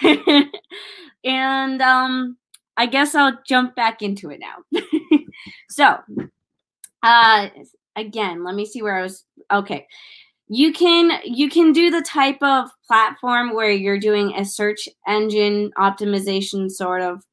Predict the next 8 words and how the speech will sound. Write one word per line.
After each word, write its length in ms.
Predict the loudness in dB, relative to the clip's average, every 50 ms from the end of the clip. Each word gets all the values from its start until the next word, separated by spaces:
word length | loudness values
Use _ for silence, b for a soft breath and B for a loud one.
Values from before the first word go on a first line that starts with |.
| _ _
platform 640 | _ 2 2 2 2 0 -2 0 0 0 -2 -4 B B B B B B B B _ _ _ 2
on, 680 | 4 6 6 6 4 4 2 0 0 -6 -10 -16 -20 _ _ -10 -4 0
uh, 260 | 2 2 2 2 0
through 340 | -6 -8 -8 -8 -6 -2 0
blogging, 680 | 4 4 6 6 6 4 2 2 2 4 2 2 0 -2 -6 _ _ _ _ -6
YouTube, 680 | -2 0 0 0 -2 -2 -2 -2 0 0 -4 -4 -8 -6 -2
and 300 | 0 0 2 0 -2 -6
Pinterest, 520 | -6 -6 -4 -4 -4 -4 -2 -2 -2 -4